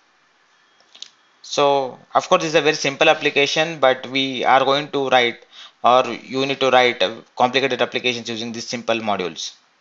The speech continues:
Now next one is forensic indexing and searching. So you can use simple file search and index function.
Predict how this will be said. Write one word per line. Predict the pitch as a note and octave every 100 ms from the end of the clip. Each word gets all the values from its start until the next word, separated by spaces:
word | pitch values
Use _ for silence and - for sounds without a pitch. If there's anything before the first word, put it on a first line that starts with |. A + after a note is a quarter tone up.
| _ _ _ _ _ - _ _ _ _ _ _
Now | C3 G#2 D#2+ - _ _ _ _ _ _ _ _
next | - F#3 -
one | F3+
is | F3+ F3
forensic | - D#3+ F3 -
indexing | C#3+ D#3+ - E3+ D3+
and | C#3 C#3 C#3 B2+ A#2+ - _ -
searching. | - A2 - G2 F2 - - - - -
So | -
you | E3 E3
can | F#3
use | E3+ F#3 A3 -
simple | E3+ D#3+ F3 F3
file | - C#3 E3
search | E3 D#3+ D3+ -
and | G2 D3
index | F2 A#2 B2 -
function. | - A2 G#2 -